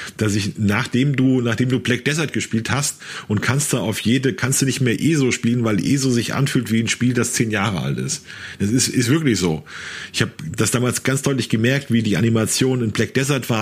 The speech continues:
wie du mit der Umgebung interagieren konntest, dass das ein Spiel ist, wie es, wie es zweitausendsechzehn aussehen sollte.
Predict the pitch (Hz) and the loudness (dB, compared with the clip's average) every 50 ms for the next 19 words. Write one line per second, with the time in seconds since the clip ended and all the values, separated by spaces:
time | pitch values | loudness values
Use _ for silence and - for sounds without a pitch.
0 | 110 113 107 117 110 110 110 104 101 110 92 104 98 85 107 131 127 127 127 - | 0 2 2 2 2 2 0 0 0 0 -2 -2 -2 0 0 0 2 0 -2 0
1 | - 127 113 120 113 104 - - 123 135 143 131 135 127 - 131 127 127 123 123 | 0 0 0 0 0 -2 -2 0 0 0 2 2 0 0 0 -2 -2 0 0 0
2 | 127 120 - - - - - - - - - - 110 101 - 101 90 85 85 90 | 0 0 -2 -6 -10 -14 -12 -12 -12 -6 -2 -2 0 0 0 0 0 -2 -2 -2
3 | 110 120 - - 160 135 - - - 135 139 139 135 120 - 123 123 113 - - | 0 0 0 0 0 -2 -2 0 0 0 2 2 2 2 2 2 2 2 0 0
4 | 110 113 117 113 - - - 104 123 135 135 127 120 110 110 123 120 - 117 98 | 0 0 0 0 0 0 0 0 0 0 0 -2 -2 0 0 0 0 0 -4 -2
5 | - 143 139 - 117 107 104 95 98 95 101 101 98 127 123 | 0 0 2 2 0 0 0 0 2 2 2 2 0 0 -2